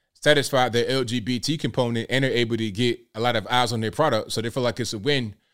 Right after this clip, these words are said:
for them. But that did not necessarily happen the way that they anticipated as far as Bud Light. Um, hold on. Let me see if I could just find a picture right quick. Y'all give me a second.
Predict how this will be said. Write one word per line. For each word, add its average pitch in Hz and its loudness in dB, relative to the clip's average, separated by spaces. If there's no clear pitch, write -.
for 123 -4
them. 107 2
But 151 4
that 151 4
did 135 -2
not 143 2
necessarily 131 0
happen 127 2
the 113 -4
way 113 0
that 101 -10
they 117 -2
anticipated 104 -4
as 101 -10
far 120 4
as 92 -2
Bud 120 2
Light. 110 0
Um, 104 -4
hold 135 -2
on. 104 -2
Let 104 -4
me 202 0
see 202 0
if 147 2
I 143 4
could 127 -2
just 117 -4
find 123 -2
a 98 -6
picture 123 -6
right 117 -4
quick. 123 -4
Y'all 123 -2
give 117 -4
me 113 -4
a 101 -2
second. 110 -6